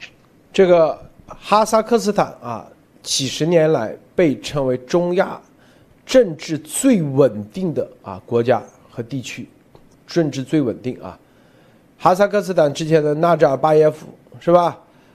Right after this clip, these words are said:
然后也给哈萨克斯坦什么经济啊，什么又是带来，也政治稳定啊，所谓的稳定啊，压倒一切啊，这个代名词，是吧？各方面，不论俄罗斯啊、美国啊、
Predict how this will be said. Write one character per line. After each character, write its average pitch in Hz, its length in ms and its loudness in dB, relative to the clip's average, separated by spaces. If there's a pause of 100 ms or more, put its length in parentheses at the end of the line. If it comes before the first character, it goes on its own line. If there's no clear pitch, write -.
(140)
然 127 120 0
后 151 80 2
也 143 180 2
给 139 160 0
哈 143 200 0
萨 147 140 0
克 147 140 0
斯 135 80 -10
坦 - 260 -4
什 - 120 -16
么 113 100 -10
经 139 260 -6
济 139 220 -8
啊， - 180 -8
什 117 120 -12
么 113 180 -6
又 123 160 -6
是 117 100 -8
带 - 220 -8
来， - 120 -14 (200)
也 143 140 2
政 160 220 0
治 151 120 -2
稳 117 200 0
定 135 160 -8 (300)
啊， 107 240 -8
所 120 200 -2
谓 127 60 0
的 131 140 0 (340)
稳 147 300 2
定 208 320 0
啊， 131 320 -4
压 175 180 4
倒 143 160 -2
一 143 100 -4
切 175 200 2
啊， - 300 -4 (100)
这 131 100 -6
个 123 60 -6
代 143 160 2
名 131 180 -6
词， - 280 -10 (380)
是 - 80 -6
吧？ 135 220 0 (380)
各 185 200 4
方 139 180 -2
面， 147 200 -4 (640)
不 139 140 0
论 190 120 4
俄 139 140 2
罗 143 140 4
斯 135 300 -10 (100)
啊、 104 180 -12
美 123 260 0
国 131 380 0
啊、 110 240 -12